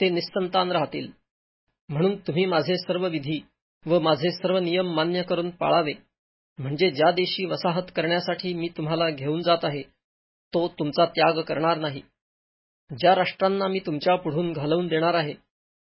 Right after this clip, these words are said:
त्यांच्या चालीरीतींचे तुम्ही अनुकरण करू नये. त्यांनी असली सर्व कृत्ये केली,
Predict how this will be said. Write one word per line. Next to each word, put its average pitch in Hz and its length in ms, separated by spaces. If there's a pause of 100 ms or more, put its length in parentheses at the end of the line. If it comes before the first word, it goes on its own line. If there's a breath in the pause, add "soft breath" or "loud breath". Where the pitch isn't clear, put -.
(440)
त्यांच्या 170 320
चालीरीतींचे 185 800
तुम्ही 170 360
अनुकरण 170 400
करू 160 240
नये. 165 180 (880)
त्यांनी 180 240
असली 185 320
सर्व 185 260
कृत्ये 180 400
केली, 160 320